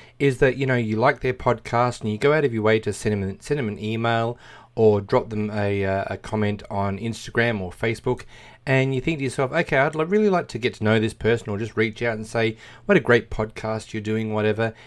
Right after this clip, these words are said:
and they never respond. Well, I am not that person because I have done the same thing. I've been listening to podcasts and they've said, "Listen, you know, drop us a like or, you know, send us an email or, or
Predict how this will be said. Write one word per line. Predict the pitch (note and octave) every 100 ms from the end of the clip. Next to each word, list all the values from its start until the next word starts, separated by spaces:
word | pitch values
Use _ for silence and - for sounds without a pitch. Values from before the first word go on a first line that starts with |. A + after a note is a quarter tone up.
| -
and | - D#3
they | B2
never | A2+ A#2+ B2
respond. | C3 A#2+ - G#2 F2+ F2+
Well, | A#2 A#2 A#2
I | A#2 C#3
am | D3 C3
not | B2+ B2+
that | A#2+ A#2
person | - A2+ -
because | A2+ A2 A2 G#2
I | C3+
have | D3+ B2+
done | C#3+ C3+
the |
same | - C3+ B2+
thing. | D#3 A2+ F#2 - - - -
I've | C#3
been | C#3+ C3
listening | B2 - C3
to |
podcasts | B2+ C3 B2+ - C3 C#3+
and | G#2+
they've | G2+
said, | - A2+
"Listen, | D#3+ F#3 D#3
you | C#3+
know, | C3+ C3
drop | - D3 D#3
us | -
a | B2
like | A#2 C#3+ E3
or, | G#2+ G#2 G#2+ - - -
you |
know, | C3+ B2+
send | - D#3+
us | D3+
an | A2+
email | A#2 B2+ C3+ C3+ C#3+ A2
or, | G#2 G2+
or | G#2+ G2+ G2+